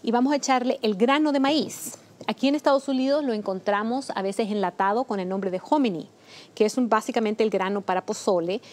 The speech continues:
que es un grano de maíz grande y ya está listo. Otras personas les gusta cocinar su propio grano, perfecto también. Pero aquí le vamos a echar entonces alrededor de dos latas medianas,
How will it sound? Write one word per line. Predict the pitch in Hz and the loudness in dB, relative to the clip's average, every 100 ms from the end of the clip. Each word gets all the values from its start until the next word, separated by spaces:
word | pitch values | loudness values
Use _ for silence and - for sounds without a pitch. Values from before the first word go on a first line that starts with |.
| - | -6
que | - | 0
es | 220 | 2
un | 254 240 220 | 2 2 2
grano | 202 196 214 220 | 2 0 2 0
de | 196 190 | 2 0
maíz | 190 175 190 214 208 | 0 0 0 0 0
grande | 214 190 190 202 208 294 - - - - - | 0 2 0 0 0 -2 -6 -20 -20 -20 -6
y | 240 220 214 208 202 190 - | 0 2 2 2 2 -2 -2
ya | 214 220 | 0 2
está | 233 | 2
listo. | 285 330 - - - - | 2 2 -2 -12 -14 -4
Otras | 220 233 | -2 0
personas | - 233 240 | 0 -2 0
les | 226 | -2
gusta | 214 226 | -2 -4
cocinar | 190 190 185 | -6 -6 -6
su | 196 | -6
propio | 180 175 175 | -6 -4 0
grano, | 196 247 135 - | 0 0 -4 -10
perfecto | 156 - 233 - | -10 -4 -4 -2
también. | - 170 196 143 | -6 -4 -4 -6
Pero | - - | -10 -10
aquí | - | -4
le | 233 | -2
vamos | 233 254 | 0 -2
a | |
echar | 233 226 | 0 0
entonces | 233 233 220 254 247 - - - - - | 0 -2 -2 -2 -6 -8 -20 -18 -6 0
alrededor | 240 254 285 | 2 4 4
de | 285 | 2
dos | 233 247 | 2 2
latas | 254 233 254 | 2 2 0
medianas, | 214 220 190 190 208 285 349 - | -2 -4 -2 -2 -2 -4 -6 -14